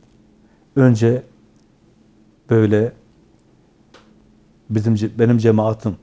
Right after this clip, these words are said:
benim mezhebim, benim tarikatım" demekten, "Benim partim" demekten kurtulmamız gerekir. "La ilahe illallah Muhammedun Resulullah" diyenler kardeşimdir. "Biz biriz." dememiz gerekir.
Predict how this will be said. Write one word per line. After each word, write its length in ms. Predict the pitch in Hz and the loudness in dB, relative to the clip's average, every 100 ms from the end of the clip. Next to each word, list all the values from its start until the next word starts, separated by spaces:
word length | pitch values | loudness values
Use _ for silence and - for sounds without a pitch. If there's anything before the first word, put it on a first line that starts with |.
| _ _ | _ _
benim 280 | 101 113 113 | -2 0 2
mezhebim, 520 | 107 104 110 110 107 - - | 0 0 0 -2 -4 -10 -4
benim 240 | 101 110 | -2 -2
tarikatım" 720 | 110 117 110 107 107 - 107 - _ _ _ _ _ _ _ | -4 -4 -4 -2 -4 -4 -10 -12 _ _ _ _ _ _ _
demekten, 500 | 113 107 107 - 113 - _ _ _ - | -2 0 0 -4 -8 -8 _ _ _ -4
"Benim 200 | 104 113 | -2 -2
partim" 500 | - 110 107 123 85 - _ _ _ _ _ _ | -2 -4 -2 -4 -6 -8 _ _ _ _ _ _
demekten 420 | 101 110 110 127 120 | -2 0 0 -2 -4
kurtulmamız 640 | - 117 120 117 127 110 | -2 -2 0 0 0 -2
gerekir. 480 | 95 82 78 - _ _ _ _ _ _ _ - | -4 -6 -10 -18 _ _ _ _ _ _ _ -6
"La 180 | 113 120 | 2 4
ilahe 340 | 113 113 117 | 4 2 2
illallah 460 | 110 110 107 117 104 - | 0 0 0 -2 -6 -8
Muhammedun 600 | 104 - 120 110 110 110 | -10 -4 -2 0 0 -2
Resulullah" 500 | 104 135 131 107 101 | -2 -2 -2 -4 -4
diyenler 380 | 110 110 120 127 - - - | -4 0 0 -2 -8 -20 -6
kardeşimdir. 640 | 107 107 107 - 120 - - _ _ _ _ _ _ _ _ _ _ _ _ _ _ _ _ - | -2 0 -2 -2 -2 -4 -16 _ _ _ _ _ _ _ _ _ _ _ _ _ _ _ _ -4
"Biz 260 | 120 110 113 | -2 0 4
biriz." 360 | 143 104 - _ _ _ _ _ _ _ - | 4 4 -6 _ _ _ _ _ _ _ -6
dememiz 480 | 101 107 107 98 95 | 0 0 0 -2 -4
gerekir. 540 | 85 82 - - _ | -6 -8 -14 -20 _